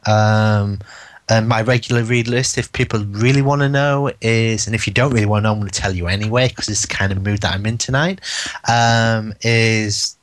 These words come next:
pretty much anything Danny Sullivan writes on Daggle and all of Search Engine Land.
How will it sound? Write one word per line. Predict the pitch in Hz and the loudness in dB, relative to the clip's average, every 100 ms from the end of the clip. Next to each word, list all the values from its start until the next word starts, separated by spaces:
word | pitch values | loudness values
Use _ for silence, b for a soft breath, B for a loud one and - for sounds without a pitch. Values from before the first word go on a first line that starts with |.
| _ _ _ | _ _ _
pretty | - 143 | -2 0
much | 127 - - | 0 -2 -2
anything | 131 123 135 107 | -2 0 -2 -2
Danny | 120 120 | -2 -2
Sullivan | - - 117 113 | -2 -4 -2 -2
writes | 113 107 101 - | 0 0 -2 -4
on | 113 101 | -6 -2
Daggle | 110 113 110 107 - | 0 0 0 -2 -2
and | 117 110 110 110 107 B B B - | 0 0 -2 -4 -10 B B B -2
all | 123 113 | 0 0
of | - | -2
Search | - 120 - | 0 0 0
Engine | 120 117 120 | -4 -4 -2
Land. | 120 135 | 0 -2